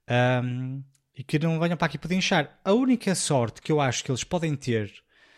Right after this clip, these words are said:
no que diz respeito a, a, a, a, às contas é algumas pessoas não se vão dar ao trabalho de, de, de,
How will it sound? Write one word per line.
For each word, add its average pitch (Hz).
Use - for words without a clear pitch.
no 127
que -
diz 139
respeito -
a, 123
a, 107
a, 120
a, 123
às 120
contas 131
é 135
algumas 160
pessoas 156
não 175
se -
vão 160
dar 147
ao 139
trabalho 135
de, 131
de, 127
de, 127